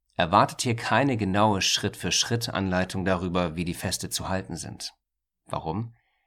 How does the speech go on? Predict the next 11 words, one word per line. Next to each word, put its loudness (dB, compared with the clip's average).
Weil 6
die 2
Heilige 6
Schrift -2
bei 4
diesem 0
Thema 4
sehr, 2
sehr 0
frei -4
ist. -8